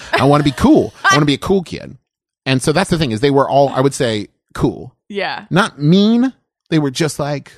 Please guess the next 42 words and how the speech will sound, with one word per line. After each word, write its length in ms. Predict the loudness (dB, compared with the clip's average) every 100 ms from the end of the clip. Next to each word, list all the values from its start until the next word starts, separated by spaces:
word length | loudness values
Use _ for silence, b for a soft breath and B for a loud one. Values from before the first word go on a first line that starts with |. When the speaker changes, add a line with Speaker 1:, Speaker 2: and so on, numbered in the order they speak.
| _
Speaker 1:
a 100 | -12
little 320 | -8 -8 -8
bit 280 | -6 -6 -4
Speaker 2:
Right, 200 | -2 0
not 180 | 2 2 0
Speaker 1:
aloof. 100 | -8
Speaker 2:
eager. 400 | -14 -16 -18 -20 _
Speaker 1:
Yeah, 240 | -4 -2 -2
it's 160 | -2
like, 180 | -2 -2
you 160 | 0 0
know, 80 | 2
when 140 | 2
the 80 | 0
Fonz, 520 | 0 0 0 -2 -6 -20 -12
like, 200 | -8 -6
liked 340 | -4 -4 -8 -8
somebody 480 | -2 -2 0 -2 -4
that 140 | -4
you 100 | -4
were 80 | -4
like, 320 | -8 -12 -20 _ _ _ _ _ -20 -20 -14
"It's 280 | -8 -6
su-, 280 | -2 0 0
he's 200 | -2 -4
super 400 | 0 2 4 2
in," 320 | 2 0 0
'cause 140 | -2 -4
the 80 | -4
Fonz 340 | -2 0 2
is 140 | 0
never 420 | 0 0 0 2 2
open 280 | 2 2 0
about 200 | 2 2
his 140 | 2
emotions. 480 | 2 2 0 -2 -2
It's 80 | -2
Speaker 2:
Mm-hmm. 40 |
Speaker 1:
that 160 | -4 -6
kind 160 | -10 -14
of 60 |
thing. 180 | -18 -18